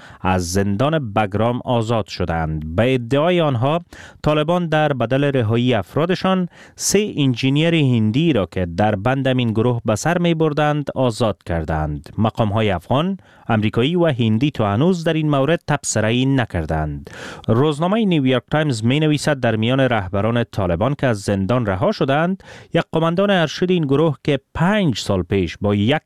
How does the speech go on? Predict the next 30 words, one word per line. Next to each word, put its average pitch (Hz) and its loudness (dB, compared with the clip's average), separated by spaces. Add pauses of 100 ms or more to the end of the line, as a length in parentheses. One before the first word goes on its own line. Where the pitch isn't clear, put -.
(100)
تن 139 0
تریاک 120 0
بازداشت 104 -2
شده 165 0
بود 160 0
هم 143 0
شامل 101 -2
است. - -8 (480)
در 143 4
ادامه 139 0
آمده 139 2
این 143 2
قماندان 117 0
که 120 -2
به 110 0
نام 123 2
عبدالرشید 107 0
بلوچ 101 0
معرفی 92 0
شده، 185 0 (400)
در 151 2
فهرست 170 0
تروریستان 147 0
بین 110 2
المللی 110 2
وزارت 156 0
خزانه 123 0
امریکا 104 0
شامل 104 -2
است. - -8